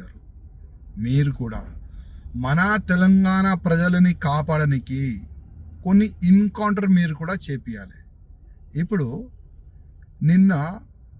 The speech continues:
ఆ ఖజానా జ్యువెలరీ షాప్లో దొంగతనం చేయనీకి వచ్చిన తర్వాత వాళ్ళు కాల్పులు కూడా జరిపినారు. కొంతమందికి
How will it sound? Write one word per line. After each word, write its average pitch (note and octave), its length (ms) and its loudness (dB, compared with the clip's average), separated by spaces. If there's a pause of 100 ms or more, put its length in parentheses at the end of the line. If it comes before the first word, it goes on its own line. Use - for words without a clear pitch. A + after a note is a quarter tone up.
(380)
ఆ - 20 -4 (160)
ఖజానా E3 500 0 (160)
జ్యువెలరీ G3 440 2
షాప్లో F#3 380 -2 (180)
దొంగతనం G3+ 580 2 (100)
చేయనీకి F#3 440 2
వచ్చిన E3+ 280 -2 (120)
తర్వాత C#3+ 300 -4 (120)
వాళ్ళు F#3 160 -2 (140)
కాల్పులు D3+ 460 -4
కూడా D3+ 220 -6
జరిపినారు. G#2 400 -12 (800)
కొంతమందికి C#3+ 1000 -4